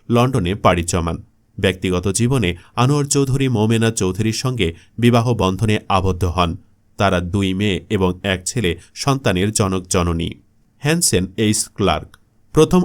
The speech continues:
আফ্রিকান বংশোদ্ভূত প্রেসিডেন্ট হিসেবে বারাক ওবামা নির্বাচনে যখন চমক সৃষ্টি করেন, তখনই হ্যানসেন ক্লার্কও ইতিহাস সৃষ্টি করেন।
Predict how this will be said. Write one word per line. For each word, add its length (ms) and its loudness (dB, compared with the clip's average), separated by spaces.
আফ্রিকান 540 2
বংশোদ্ভূত 640 0
প্রেসিডেন্ট 560 0
হিসেবে 360 -2
বারাক 340 2
ওবামা 340 2
নির্বাচনে 560 0
যখন 340 0
চমক 340 2
সৃষ্টি 340 -4
করেন, 280 0
তখনই 380 0
হ্যানসেন 480 -2
ক্লার্কও 480 0
ইতিহাস 520 0
সৃষ্টি 360 -2
করেন। 280 0